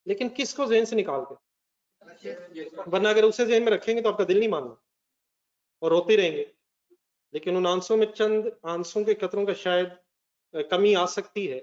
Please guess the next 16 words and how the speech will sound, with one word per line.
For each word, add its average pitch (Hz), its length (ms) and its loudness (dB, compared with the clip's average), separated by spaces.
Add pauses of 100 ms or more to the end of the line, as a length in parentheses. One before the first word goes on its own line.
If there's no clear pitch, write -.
अगर 156 160 -4
पाँच 151 240 -6
सौ 180 80 -8
पे 156 80 -6
लेना 139 180 -8
है। - 680 -20 (1600)
लेकिन 135 180 -2
अगर 165 200 2
ये 196 60 4
भी 214 100 2
नहीं 233 100 4
लेंगे 202 220 2
तो 196 80 -2
उससे 196 180 -2
क्या 185 100 -2
होगा? 135 160 -8